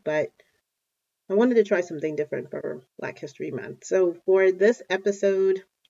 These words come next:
I just wanted to talk about another blaxploitation film that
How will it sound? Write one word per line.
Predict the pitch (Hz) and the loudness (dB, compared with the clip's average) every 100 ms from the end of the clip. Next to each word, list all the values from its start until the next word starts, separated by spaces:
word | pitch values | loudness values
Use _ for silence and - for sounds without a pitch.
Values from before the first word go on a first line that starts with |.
| _ _ _ _ _ _ _ _ _ - | _ _ _ _ _ _ _ _ _ -2
I | 226 302 320 | 0 2 0
just | - - | -2 -2
wanted | 233 233 | 0 0
to | 208 | 0
talk | 196 185 185 | -2 -4 -4
about | 170 165 165 165 - - _ _ _ | -6 -4 -4 -6 -8 -20 _ _ _
another | 170 165 180 190 202 208 196 190 185 _ _ _ _ _ _ _ _ _ - | -8 -4 0 2 2 4 4 2 -4 _ _ _ _ _ _ _ _ _ -4
blaxploitation | 190 214 - - 190 196 196 190 180 180 | 0 0 -2 -6 -4 0 -2 0 -4 0
film | 185 180 180 175 175 170 _ _ _ _ - | -2 0 -2 -2 -4 -10 _ _ _ _ -8
that | 160 156 156 | -4 -4 -6